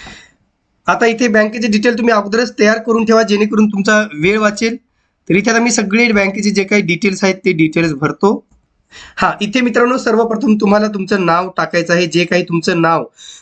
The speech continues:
अ, बँकेच्या, अ, रेकॉर्डमध्ये आहे, ते तुम्ही नाव इथे एंटर करायचं आहे. पहिलं नाव एंटर केल्याच्यानंतर तुम्हाला तुमचा अकाउंट नंबर एंटर करायचा आहे. अकाउंट नंबर भरताना परत सांगतोय मी, व्यवस्थित काळजी घ्या,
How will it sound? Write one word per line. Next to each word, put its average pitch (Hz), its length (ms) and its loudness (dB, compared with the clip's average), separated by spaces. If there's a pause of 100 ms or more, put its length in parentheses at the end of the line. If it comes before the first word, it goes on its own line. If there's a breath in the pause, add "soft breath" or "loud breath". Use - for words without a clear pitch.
अ, 156 260 2
बँकेच्या, 202 720 0
अ, 165 460 2
रेकॉर्डमध्ये 190 500 2
आहे, 175 240 0
ते - 380 0
तुम्ही 196 260 0
नाव 180 220 0
इथे 180 280 -2
एंटर 165 300 2
करायचं 165 360 0
आहे. 160 100 -2
पहिलं 170 340 0 (2250 loud breath)
नाव 214 240 2
एंटर 247 200 -4
केल्याच्यानंतर 233 460 0
तुम्हाला 226 260 0
तुमचा 226 180 0 (100)
अकाउंट 214 420 2
नंबर 196 280 0
एंटर 185 360 0
करायचा 165 460 -2
आहे. 160 100 0
अकाउंट 214 440 0
नंबर 220 220 2
भरताना 185 400 0
परत 196 400 -4
सांगतोय 170 340 -4
मी, 175 160 2
व्यवस्थित 196 720 0
काळजी 151 460 -2
घ्या, 175 220 0